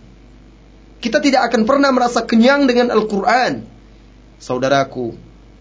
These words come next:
Saudariku kaum muslimin dan muslimat, tidak ada lagi yang bisa menghidupkan hati kecuali mawaidh Qur'aniyah. Nasihat-nasihat Qur'an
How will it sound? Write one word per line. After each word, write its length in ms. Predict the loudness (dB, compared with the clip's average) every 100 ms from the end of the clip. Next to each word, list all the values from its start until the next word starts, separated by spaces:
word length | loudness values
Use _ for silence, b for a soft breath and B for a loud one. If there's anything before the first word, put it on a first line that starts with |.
| -20 -16
Saudariku 540 | -6 -2 0 0 -4 -4
kaum 240 | -2 -2
muslimin 340 | -2 -2 0 0
dan 140 | -4
muslimat, 560 | -6 -4 0 0 -2 -12 B
tidak 320 | -6 -2 0 -2
ada 80 |
lagi 300 | -2 -2 -2
yang 180 | 0 -2
bisa 320 | -2 -4 -2
menghidupkan 640 | 0 -2 -2 -2 -4 -6 -8
hati 400 | -6 -6 -6 -8
kecuali 480 | -8 -4 -2 0 2
mawaidh 720 | 2 2 2 2 0 -2 -6
Qur'aniyah. 920 | -4 -2 0 2 4 4 2 -2 -4 -14 -20 -20 -20 -20 -20 -20 -20 -20 -20 -20 -20 -20 -20 -20 -20 -20 -20 -20 -20 -20 -20 -10
Nasihat-nasihat 800 | -6 -2 0 0 -2 -4 -2 -2
Qur'an 640 | -4 -4 0 2 0 -4